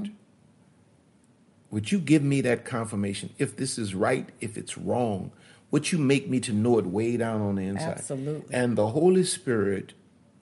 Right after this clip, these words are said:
Speaker 2: sure as I'm sitting here,
Speaker 1: Yes, he will.
Speaker 2: will give you that confirmation
Speaker 1: Yes, he will.
Speaker 2: that, you know, this thing is sanctioned or it's not.
Speaker 1: And I tell you what, if you just, again, we can't emphasize enough about you just settling for any kind of man.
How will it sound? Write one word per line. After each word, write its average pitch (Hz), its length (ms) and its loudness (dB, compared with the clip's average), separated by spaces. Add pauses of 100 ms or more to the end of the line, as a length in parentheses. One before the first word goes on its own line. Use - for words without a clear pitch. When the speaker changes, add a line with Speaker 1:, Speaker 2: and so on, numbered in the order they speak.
(360)
Speaker 2:
sure 147 360 4
as 139 120 4
I'm 135 160 4
sitting 113 380 2
here, 92 240 -6
Speaker 1:
Yes, - 220 -8
he 165 100 -8
will. 139 260 -8 (500)
Speaker 2:
will 101 160 0
give 123 300 2
you 131 140 4
that 113 200 2
confirmation 101 840 -8
Speaker 1:
Yes, 139 240 -6
he 143 100 -10
will. 143 240 -12 (120)
Speaker 2:
that, 92 220 -6 (240)
you 120 120 0
know, 98 260 -2 (140)
this 135 260 0
thing 110 240 -2
is 95 140 -2
sanctioned 110 500 -2
or 95 100 -4
it's 90 140 -8
not. 98 340 -8 (380)
Speaker 1:
And 156 140 -2
I 139 80 0
tell 156 260 0
you 139 100 -2
what, 139 380 0
if 135 200 -6
you 175 160 2
just, 147 360 -2
again, 135 580 0 (380)
we 156 100 -2
can't 147 280 0
emphasize 139 540 0
enough 127 640 0
about 123 320 -2
you 127 160 -2
just - 380 -4
settling 117 540 0
for - 240 -6
any 131 220 0
kind 117 320 -6
of 120 60 -6
man. 139 380 -2